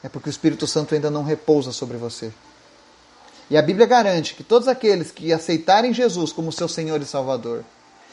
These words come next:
o Espírito Santo virá e habitará dentro dessas pessoas. E a partir desse momento ele começa a te ajudar na sua caminhada. Sabe aquela coisa que nós temos dificuldade?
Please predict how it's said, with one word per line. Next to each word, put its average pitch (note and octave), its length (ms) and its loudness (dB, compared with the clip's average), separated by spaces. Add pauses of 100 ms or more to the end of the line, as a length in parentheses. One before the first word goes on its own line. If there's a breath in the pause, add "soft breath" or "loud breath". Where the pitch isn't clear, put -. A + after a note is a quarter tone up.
(180 loud breath)
o C3+ 60 -6
Espírito D3+ 400 0
Santo C#3+ 300 -4
virá C#3+ 280 6
e D#3+ 60 4
habitará D3+ 440 2
dentro D#3 280 -4
dessas D#3 280 -10
pessoas. - 680 -14 (380 soft breath)
E C#3+ 60 -6
a C#3+ 40 -2
partir D3+ 300 0
desse E3+ 240 -6
momento D3+ 280 -4
ele D#3+ 100 -2
começa D3+ 440 -2
a D3 40 -6
te D#3+ 100 -2
ajudar C3 460 0
na B2+ 100 -8
sua C3 160 -8
caminhada. B2 500 -6 (1080)
Sabe A3+ 200 6
aquela G#3+ 220 4
coisa F#3 300 0
que - 80 -10
nós D#3+ 160 -4
temos E3 260 -6
dificuldade? D3 960 -2